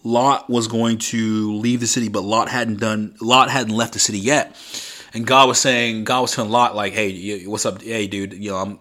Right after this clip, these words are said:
I'm gonna get rid of the city. I'm gonna, like, destroy the city, bro. Like, you need to get up out of here." And then Lot's like, "All right, yo,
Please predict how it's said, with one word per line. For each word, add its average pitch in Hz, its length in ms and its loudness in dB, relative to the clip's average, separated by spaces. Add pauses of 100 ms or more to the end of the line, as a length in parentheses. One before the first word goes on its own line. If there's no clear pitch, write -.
I'm 107 100 -6
gonna 104 180 -4
get 95 160 -6
rid 98 100 -4
of 98 60 -2
the 98 40 -6
city. 104 220 -6
I'm 95 100 -6
gonna, 98 160 -6
like, 85 240 -10
destroy 95 280 -4
the 92 60 -6
city, 92 220 -6
bro. 85 300 -8 (120)
Like, 87 260 -10
you 110 40 -8
need 95 100 -6
to 90 80 -10
get 92 160 -6
up 90 100 -8
out 90 180 -2
of 90 60 -4
here." 87 200 -8 (600)
And 104 140 -4
then 101 120 -4
Lot's 101 340 2
like, 95 260 -2
"All 117 80 2
right, 101 240 2
yo, 98 420 -4